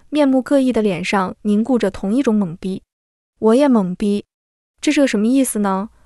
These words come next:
皇位楚怀清一定是要的，但他不想留下一个逼宫的恶名，所以一边干着逼宫的事儿，一边把闹得最凶的人砍了，说自己其实是个好人。赶明儿再一个不小心把我也砍了，他正好含泪称帝。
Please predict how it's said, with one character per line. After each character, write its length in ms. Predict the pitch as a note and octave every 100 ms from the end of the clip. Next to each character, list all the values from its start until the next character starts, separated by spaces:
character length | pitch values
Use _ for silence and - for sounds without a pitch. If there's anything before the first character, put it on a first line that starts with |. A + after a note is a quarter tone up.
| _
皇 240 | - A3+
位 120 | C#4
楚 160 | C4 G3+
怀 160 | G3+
清 280 | G#3+ B3+ B3
一 40 | G#3+
定 160 | C4
是 140 | B3+ A3
要 240 | G#3 F3+
的， 160 | - - _ - _
但 140 | D4+
他 100 | D4+
不 100 | D#4
想 360 | D#4+ G#3+ - G#3+
留 160 | - G#3
下 160 | A3+ B3
一 60 |
个 60 | A#3
逼 180 | - C4+
宫 180 | C#4+
的 80 | C#4
恶 200 | C4+ C#4+
名， 280 | G3+ E3+ A3 - - _
所 180 | - A3
以 340 | A#3+ A3 G3 -
一 80 | C4+
边 200 | C4+ C4+
干 160 | C#4 B3
着 60 |
逼 160 | G#3 B3+
宫 180 | B3+ C#4+
的 100 | B3
事 140 | -
儿， 140 | G3 E3 _ - _
一 100 | C4+
边 160 | C#4+
把 160 | B3+ G3
闹 180 | A#3 A#3
得 80 | A3
最 180 | -
凶 220 | C4+ A#3 A3+
的 80 |
人 160 | G3 G3
砍 260 | - - -
了， 220 | D3 - _ _
说 220 | - A#3+ A#3
自 160 | C#4
己 120 | A3+
其 160 | G3 A3
实 120 | G#3+
是 120 | A3+
个 60 | A#3
好 240 | - - -
人。 260 | G#3+ A3 - _ _ _ _ _
赶 160 | A#3
明 120 | G#3+ G#3+
儿 100 | B3
再 180 | E4
一 100 | D4
个 100 | B3+
不 80 | A#3+
小 160 | C4 G3
心 240 | - A#3
把 140 | A3+ G3+
我 100 | A3
也 100 | A3
砍 260 | - F3+
了， 200 | G#3+ - - _ _
他 120 | -
正 200 | C4+ D#4
好 140 | C4 F#3
含 180 | G3 G3
泪 120 | G#3+
称 260 | - A3+
帝。 220 | A#3 G#3+